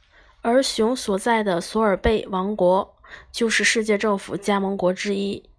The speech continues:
那从这里呢，就可以看得出来，熊的人生长久以来都是服从和牺牲的。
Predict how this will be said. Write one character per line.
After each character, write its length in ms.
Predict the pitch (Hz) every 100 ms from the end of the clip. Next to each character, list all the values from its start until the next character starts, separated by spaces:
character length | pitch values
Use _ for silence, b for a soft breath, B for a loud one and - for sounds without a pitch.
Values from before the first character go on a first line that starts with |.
| _ _ _ _ - B B
那 80 | -
从 180 | 269 262
这 140 | 262
里 140 | 262 196
呢， 140 | 175
就 120 | 196
可 240 | 214 - 208
以 100 | 196
看 260 | - 208
得 80 | 190
出 160 | 185 190
来， 260 | 175 175 -
熊 320 | - - 180
的 100 | 208
人 220 | 202 175 196
生 280 | - 202 208
长 300 | - - 185
久 160 | 196 196
以 100 | 170
来 220 | 160 165
都 160 | 190
是 140 | 196 202
服 300 | - - 175
从 260 | - 160
和 180 | 190 170
牺 280 | 170 - 214
牲 220 | 226 214
的。 240 | 208 -